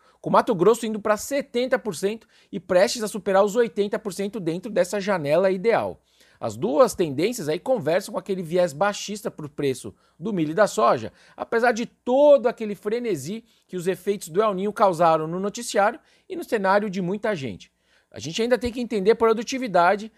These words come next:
mas a área não vai ser o bicho papão. Vamos ver se também não é o caso da gente rever a queda do pib agro estimada pra esse ano, talvez uma queda menor do que a gente tinha. Pra terminar, a gente também deve começar a ver uma melhora na arrecadação federal brasileira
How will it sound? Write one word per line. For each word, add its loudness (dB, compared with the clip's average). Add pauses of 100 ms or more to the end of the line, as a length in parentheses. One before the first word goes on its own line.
(160)
mas 0
a 6
área 4
não -2
vai -4
ser -2
o 2
bicho -8
papão. -10 (380)
Vamos 0
ver 6
se -6
também 0
não 2
é 8
o 4
caso 2
da -2
gente -8
rever -2
a -2
queda -4
do -6
pib -4
agro 0 (240)
estimada 0
pra -4
esse -8
ano, -4
talvez -4
uma -4
queda -2
menor 0
do -10
que -10
a -6
gente -12
tinha. -18 (420)
Pra -4
terminar, 2
a 4
gente -6
também 0
deve 0
começar -2
a 2
ver 2
uma 2
melhora 4
na 2
arrecadação -2
federal 0
brasileira -2